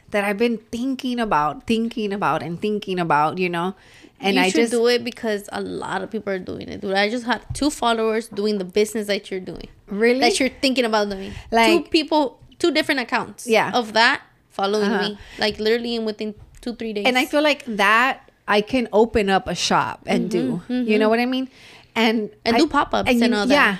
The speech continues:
Speaker 2: Yeah.
Speaker 1: And I told Roland, <clears throat> "I don't know what's holding me back if, if I have the A I Mas money. Like, I have it there.
Speaker 2: Yeah.
Speaker 1: I don't know what's holding me." 'Cause normally I'm like, "Fuck it, let me do it." Like, when I bought my machine to do vinyl, I was like,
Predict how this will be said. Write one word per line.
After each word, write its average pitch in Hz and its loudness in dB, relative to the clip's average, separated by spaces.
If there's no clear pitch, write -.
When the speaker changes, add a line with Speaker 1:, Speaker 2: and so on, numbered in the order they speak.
Speaker 2:
Yeah. 240 -2
Speaker 1:
And 240 4
I 247 2
told 269 -2
Roland, 247 -2
<clears throat> 294 -8
"I 214 -8
don't 277 -6
know 311 -2
what's 285 -6
holding 262 -6
me 233 -4
back 240 -2
if, 202 -6
if 202 -4
I 208 2
have 226 0
the 214 -2
A 190 -2
I 190 -2
Mas 185 -6
money. 170 -12
Like, 196 -4
I 180 -2
have 220 0
it 285 -4
there. 202 0
Speaker 2:
Yeah. 240 -10
Speaker 1:
I 214 2
don't 226 -2
know 262 0
what's 247 2
holding 247 2
me." 190 -4
'Cause 190 0
normally 254 2
I'm 254 2
like, 208 0
"Fuck 214 -4
it, 214 0
let 190 -2
me 175 -4
do 214 6
it." - -2
Like, 175 2
when 185 2
I 196 6
bought 277 2
my 277 0
machine 208 -2
to 220 -2
do 196 0
vinyl, 180 0
I 175 0
was 180 -2
like, 160 -2